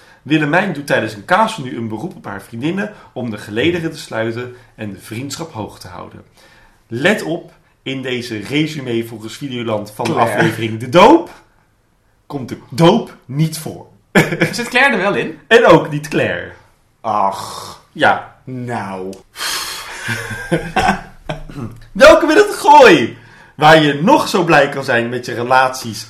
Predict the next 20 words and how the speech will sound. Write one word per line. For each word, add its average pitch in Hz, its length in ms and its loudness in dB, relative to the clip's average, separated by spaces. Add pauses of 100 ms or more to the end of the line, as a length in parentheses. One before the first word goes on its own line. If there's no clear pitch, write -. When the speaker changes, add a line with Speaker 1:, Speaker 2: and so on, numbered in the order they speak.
Speaker 1:
en 127 360 0
slash - 600 -4
of 151 340 -4
affaires 175 680 0
vanwege 117 420 -6
seks - 580 -8
en 113 320 -6
slash 107 480 -12
of - 400 -10
een 120 140 -8
dikke 131 240 -10
portemonnee, 123 760 -8 (340)
maar 143 100 -4
waar 160 220 6
vooral 143 380 -2
klasse 131 400 -2
niet 170 160 -4
te 190 80 -8
koop 104 340 -6
is 110 200 -4